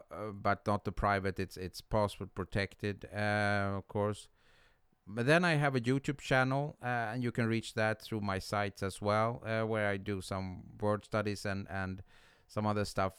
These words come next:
uh, uh, in the King James Bible using Sword Searcher. And, um,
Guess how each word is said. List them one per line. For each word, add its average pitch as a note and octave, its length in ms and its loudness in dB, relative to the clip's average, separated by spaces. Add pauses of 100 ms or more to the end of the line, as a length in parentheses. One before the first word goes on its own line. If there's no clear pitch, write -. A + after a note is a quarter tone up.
(180)
uh, G2+ 260 -6
uh, G2 500 -10
in G#2+ 300 -2
the G2 340 2
King C#3+ 280 0
James A#2+ 340 0
Bible A2 540 2
using G2+ 320 -4
Sword A2 400 0
Searcher. G#2+ 600 0 (680)
And, A#2 440 2
um, G#2 760 2